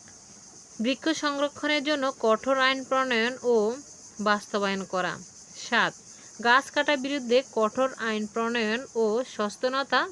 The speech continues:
বৃদ্ধি করা। তারপর হচ্ছে জীবন ও পরিবেশ রক্ষায় বৃক্ষ।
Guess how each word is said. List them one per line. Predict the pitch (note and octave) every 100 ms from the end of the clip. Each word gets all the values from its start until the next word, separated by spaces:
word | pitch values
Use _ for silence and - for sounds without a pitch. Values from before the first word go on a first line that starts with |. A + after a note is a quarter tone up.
| C4
বৃদ্ধি | G#3+ F#3 F#3
করা। | - G3+ F3+ D#3+ E3 - - - - - - - - - - - - - - -
তারপর | B3+ D4
হচ্ছে | - - C4+
জীবন | G#3+ A3+ C#4
ও | C4+ C#4
পরিবেশ | C4 A#3 B3 C4
রক্ষায় | C4 B3+ D4 C#4+
বৃক্ষ। | G#3 G3+ -